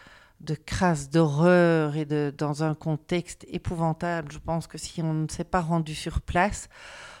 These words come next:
on ne peut pas se rendre compte de l'étendue du désastre humain. Euh, nous, c'est une entreprise, certes un outil économique,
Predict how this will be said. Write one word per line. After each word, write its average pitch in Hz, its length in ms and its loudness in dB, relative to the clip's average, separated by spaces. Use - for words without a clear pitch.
on 160 100 -4
ne 165 60 2
peut 175 160 -2
pas 202 280 6
se 185 160 -2
rendre 170 480 2
compte 185 520 2
de 165 100 2
l'étendue 170 1000 0
du 165 180 -6
désastre 170 800 6
humain. 175 500 6
Euh, 147 720 -2
nous, 175 140 4
c'est - 240 -4
une 160 80 2
entreprise, 165 920 0
certes - 380 -2
un 160 160 2
outil 156 220 -2
économique, 160 640 0